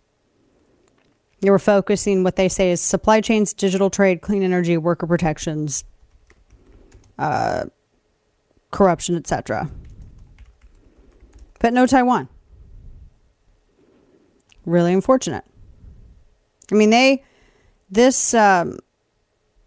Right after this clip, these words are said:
and the trading relationship between Taiwan and the United States, there are a lot of people that have been relocating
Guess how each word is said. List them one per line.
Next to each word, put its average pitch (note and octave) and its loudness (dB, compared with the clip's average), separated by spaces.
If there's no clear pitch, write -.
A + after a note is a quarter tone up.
and A3+ 6
the A3 4
trading C#4 0
relationship G3 0
between G#3+ 0
Taiwan E3+ -2
and E3+ -6
the E3+ -2
United D#3+ -4
States, E3 -4
there A#3+ 2
are - 4
a G4 4
lot B3 4
of E3+ 0
people G#3 0
that E3 -2
have E3 -2
been E3+ 0
relocating E3 -4